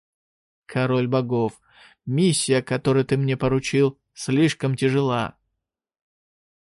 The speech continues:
Мало того, что я провёл следующие дни, сопровождая старейшин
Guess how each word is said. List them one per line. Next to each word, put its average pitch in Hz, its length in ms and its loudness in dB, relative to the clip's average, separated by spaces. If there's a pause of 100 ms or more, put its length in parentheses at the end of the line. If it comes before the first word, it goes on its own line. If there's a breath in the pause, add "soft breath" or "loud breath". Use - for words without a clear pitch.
(120)
Мало 165 380 0
того, 131 320 0
что - 200 -6
я 131 140 0
провёл 135 380 2
следующие 135 580 0
дни, 135 320 -2
сопровождая 127 680 -2
старейшин 127 680 -4